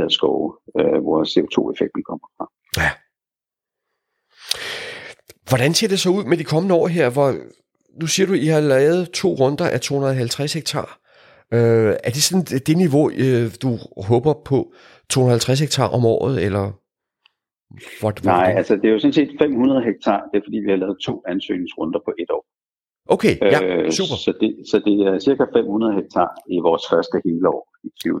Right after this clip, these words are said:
Speaker 1: toogtyve.
Speaker 2: Ja.
Speaker 1: Øhm, og, øh, det er jo vores første år, hvor vi også har arbejdet på at udvikle, øh, kriterierne for, hvad er det for en type skov, og hvordan skal vi udregne, øh, klimabidrag, altså klimaeffekten.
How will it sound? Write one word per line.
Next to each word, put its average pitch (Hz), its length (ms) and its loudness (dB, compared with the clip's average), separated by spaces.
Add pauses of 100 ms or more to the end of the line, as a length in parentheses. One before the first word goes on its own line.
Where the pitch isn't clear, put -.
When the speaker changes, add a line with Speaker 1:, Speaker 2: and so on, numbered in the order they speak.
Speaker 1:
toogtyve. - 540 -10 (280)
Speaker 2:
Ja. 90 80 0 (760)
Speaker 1:
Øhm, 80 640 0 (320)
og, 82 140 2 (200)
øh, 69 460 -2 (160)
det 110 100 2
er 135 100 6
jo 82 140 -2
vores - 220 -4
første 120 280 2
år, 87 240 0
hvor 78 140 -6
vi 80 120 0
også - 160 -4
har 78 140 0
arbejdet 82 320 -2 (100)
på 92 60 2 (100)
at 76 140 -2
udvikle, 85 480 -4 (200)
øh, 60 260 -10 (400)
kriterierne 85 540 0 (100)
for, 73 100 -4 (120)
hvad 78 140 0
er 78 80 -4
det - 100 -16
for 71 100 -8
en 65 160 -8
type - 180 -6 (100)
skov, 98 340 2 (340)
og 78 120 2 (540)
hvordan 92 240 0
skal - 160 -6
vi 85 60 4 (120)
udregne, 90 480 0 (420)
øh, 65 460 -2 (240)
klimabidrag, 92 760 2 (240)
altså - 160 -10 (100)
klimaeffekten. - 800 -2